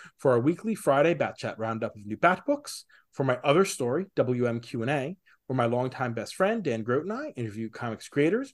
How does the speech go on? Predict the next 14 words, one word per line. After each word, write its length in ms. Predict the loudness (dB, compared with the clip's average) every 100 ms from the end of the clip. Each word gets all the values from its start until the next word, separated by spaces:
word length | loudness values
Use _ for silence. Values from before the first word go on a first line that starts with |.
| -6
retailers, 580 | -4 0 0 0 -4 _ -6
publishers, 540 | -4 -4 -6 -10 -12
journalists, 680 | -6 -4 -2 -6 -8 -16 -8
and 100 | -2
other 160 | 0 0
related 340 | -2 -4 -4
tradespeople, 640 | -2 -2 -2 -6 -6 -10 _ _ _ _ -10
as 120 | -4
well 120 | -4
as 100 | -4 -2
all 160 | 2
the 120 | 4 4
other 160 | 2
stuff 300 | -4 -8 -10